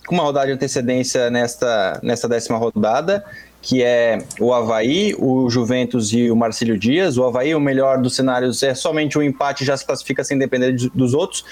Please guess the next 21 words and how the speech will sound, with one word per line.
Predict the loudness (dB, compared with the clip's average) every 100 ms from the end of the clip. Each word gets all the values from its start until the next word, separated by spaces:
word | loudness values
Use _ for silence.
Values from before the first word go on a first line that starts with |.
| -18 -6
mas | -2 0
os | 2
outros | 2 0 -2
times | -2 -2
que | -4
estão | -2 0 0
na, | 0 0 0 -2
na | 0 -2
zona | 0 -4
de | -2
classificação | -4 -6 -4 -4 -2 -2
também | 0 0 0 -2
têm | -2 -2 -4 -6 -12 -10 -6
a | -4
chance, | -2 -2 -2 -2
aí | 0 0 0 0
sim | 0 0
dependendo | -2 -2 -2 0 2
de | 2
resultados | 2 0 0 -4 -2
paralelos, | 0 2 2 2 2 -2